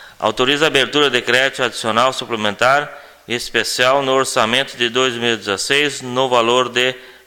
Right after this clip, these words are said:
quatrocentos e dezoito mil oitocentos e oitenta e sete reais e cinquenta e dois centavos. Tramitação,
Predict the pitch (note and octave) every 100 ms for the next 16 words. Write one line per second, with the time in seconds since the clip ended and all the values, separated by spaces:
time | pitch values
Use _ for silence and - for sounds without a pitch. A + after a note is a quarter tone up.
0 | - A#2 B2 B2 A2 C3 C3 - A2+ G2+
1 | A2+ A#2 G#2+ G#2+ C#3 D#3+ - B2+ B2 B2
2 | A2+ - C3 C3 A#2+ A2 A2 A#2 A2 G#2+
3 | - A2 - F#2+ A2 B2+ B2 - A2+ A#2+
4 | A#2 A#2 A2 A2+ B2+ A#2+ G#2+ F2 E2+ -
5 | G2 G2 A2 A2+ - C3+ C#3